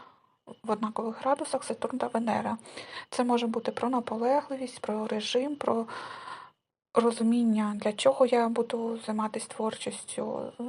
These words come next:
постійна робота над цим, за режимом, не час від часу, важливість знати закони, на що спертися, щоб, е, трансформувати свій, так скажімо, стиль чи почерк. Ну і Венера — це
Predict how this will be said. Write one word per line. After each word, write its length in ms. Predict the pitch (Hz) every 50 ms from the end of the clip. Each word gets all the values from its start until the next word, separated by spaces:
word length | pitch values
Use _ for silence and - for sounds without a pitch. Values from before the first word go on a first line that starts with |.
| 254 262 269 -
постійна 600 | - 202 208 - - - 220 208 202 214 202 190
робота 380 | 196 214 226 262 269 262 277
над 180 | 254 233 226 220 214 - - -
цим, 240 | - 220 214 208 202 _ _ _ -
за 140 | 220 208 233
режимом, 500 | 220 226 220 - - 262 285 277 240 226
не 320 | 220 214 220 220 220 220 214
час 320 | - - 269 269 - -
від 160 | 254 247 -
часу, 600 | - - 240 240 240 - - - - - 247 247 - - - - - - - - - - - - _ _ _ - -
важливість 800 | 220 233 240 240 240 240 240 226 220 - - - 202 208 220
знати 340 | 214 - 226 220 214 - 226
закони, 680 | - - 202 - - 254 262 285 285 277 269 254 254 262 - - _ _ _ _ _ _ _ _ _ _ _ _ _ _ _ _ -
на 80 | 233
що 180 | 226 - - 226
спертися, 600 | 226 - - 240 247 247 - - - - - 247
щоб, 280 | 226 - - 214 - -
е, 260 | - 226 208 208 214 214 - - - - - - _ _ _ _ _
трансформувати 640 | - - 220 220 - 233 226 208 220 214 220 214 -
свій, 500 | 226 - - 226 220 220 202 190 190 196 -
так 160 | - 202 220
скажімо, 380 | - - - 220 - 220 214 214
стиль 240 | 214 - - 226 240
чи 160 | - - -
почерк. 520 | - - 226 226 220 - - - - - - _ _ _ _ _ _ _ _ _ _ _ _ _ _ _ _ _ _ _ _ _ _ _ _ _ _ _ -
Ну 100 | 254 269
і 80 | 254
Венера — 480 | 226 240 233 226 254 262 277 277 262 247 247
це 440 | - - - 233 233 247 233 240